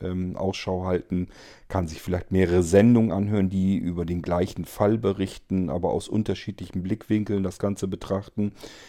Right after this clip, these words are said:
Ich glaube, das ist mit ein Aspekt, der das Ganze wirklich interessant macht und dass man selber so ein bisschen in die Geschichte nah hineingreifen kann, so ein bisschen sich mit mehr unterschiedlichen Quellen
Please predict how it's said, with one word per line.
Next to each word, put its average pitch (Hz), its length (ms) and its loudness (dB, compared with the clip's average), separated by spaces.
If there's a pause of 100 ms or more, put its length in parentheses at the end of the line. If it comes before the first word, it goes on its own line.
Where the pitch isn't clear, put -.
(140)
Ich - 220 -2
glaube, 120 320 10
das 113 160 2
ist - 200 -2
mit 131 260 0
ein 110 200 0
Aspekt, - 640 -2
der 101 80 4
das 101 180 -4
Ganze 98 480 0
wirklich 104 320 -6
interessant - 600 0
macht - 380 -4 (840)
und 95 100 -6
dass 95 140 -4
man 95 120 2
selber 95 300 4
so 98 80 -2
ein 92 80 -2
bisschen 95 420 0 (400)
in 113 200 6
die 107 100 2
Geschichte 101 800 4 (460)
nah 98 300 2
hineingreifen 98 1000 4
kann, 85 260 -4
so 87 80 -4
ein 85 80 -6
bisschen 98 440 0
sich 95 320 -8
mit 90 480 -6
mehr 98 420 0 (680)
unterschiedlichen 117 840 2
Quellen 110 600 4